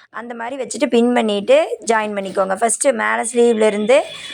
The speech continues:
அந்த ஆம்கோல் சுற்றளவு ஆறு, ஆறு இன்ச் முடிகிற வரைக்கும் ஸ்டிச் பண்ணிட்டு, அதுக்கப்புறம் கீழே பேக் பார்ட்டையும் ஃப்ரண்ட் பார்ட்டையும் கரெக்டா அந்த மார்க் பண்ணோம் இல்லையா? அந்த மார்க் பண்ணதை கரெக்டா வச்சுட்டு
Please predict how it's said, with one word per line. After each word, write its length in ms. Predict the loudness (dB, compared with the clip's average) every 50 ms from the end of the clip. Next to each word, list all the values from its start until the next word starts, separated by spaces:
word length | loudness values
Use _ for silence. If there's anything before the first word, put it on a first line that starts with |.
| -10 -6
அந்த 260 | -6 -4 -2 0 0 2
ஆம்கோல் 340 | 2 0 0 0 -2 -2
சுற்றளவு 520 | -2 -2 -4 -2 2 2 2 2 2 2 0
ஆறு, 380 | 2 2 0 2 0 0 0
ஆறு 240 | 2 0 0 0 -2
இன்ச் 180 | -4 -6 -2 0
முடிகிற 300 | 2 2 4 4 4 4
வரைக்கும் 300 | 4 2 2 2 0 0 0
ஸ்டிச் 200 | -2 -4 -6 -6
பண்ணிட்டு, 500 | -6 -6 -6 -6 -6 0 2 4 4 4 2 0 -14 -18 -18 -16 -8 -4
அதுக்கப்புறம் 520 | -2 0 0 2 0 0 0 0 -2 -2 0
கீழே 360 | 2 4 4 4 4 2 0 -2 -6 _ _ _ _ _ _
பேக் 300 | -4 0 0 0 2 2
பார்ட்டையும் 360 | 0 0 2 2 2 0 2 0
ஃப்ரண்ட் 220 | 0 0 0 0
பார்ட்டையும் 340 | -2 -2 2 4 4 4 4
கரெக்டா 300 | 2 0 0 0 0 0
அந்த 160 | 0 0 -2
மார்க் 340 | -2 0 -2 -2 -2 0 -2
பண்ணோம் 180 | -2 0 0 0
இல்லையா? 220 | 0 2 2 0
அந்த 140 | 0 0 -2
மார்க் 320 | -2 -2 -2 -2 -2 -4
பண்ணதை 240 | -4 -2 0 0 0
கரெக்டா 360 | 0 0 -2 -2 0 0 2 2
வச்சுட்டு 420 | 2 0 -4 -6 -2 2 2 2